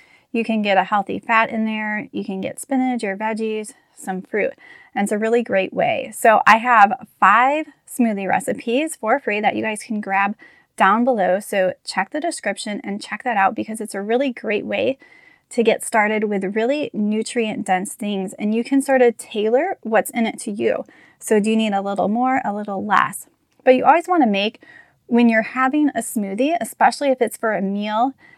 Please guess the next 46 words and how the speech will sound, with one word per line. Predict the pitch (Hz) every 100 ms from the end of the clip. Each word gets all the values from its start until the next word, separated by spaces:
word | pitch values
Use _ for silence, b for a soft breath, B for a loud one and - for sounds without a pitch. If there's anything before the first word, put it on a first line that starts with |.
| b -
that | 220 233
you | 254 277 -
are | 233
eating | 214 226 226
enough. | 202 185 - - - _
What | - 247
I | 254
see | 277 247
commonly | - 226 233 240 220 208
is | -
people | - 240 233 220
make | 202 190 - -
smoothies, | - 240 247 247 240 - B B -
they | 208
don't | 220 226 -
put | 233 214
much | 190 - 139
fat | 208 208
in | 220 226
it, | -
so | 214
they | 202 202
have | 196 202
a |
little | 208 220 233
bit | 226
of | 208
fruit, | - 202 196 - - B B B B
and | - 202 202 -
they | 226 202
have | 190 196 208
spinach, | - 208 202 214 233 - -
and | 208
maybe | 214 214
they | 220
add | 185 185
some | 196
protein | 185 196 - 196
powder, | - 185 -
and | - - 208
it |
just | 226 320 -
really | 208 214 214 220
doesn't | 196 190 185
have | 208 214
enough | 196 190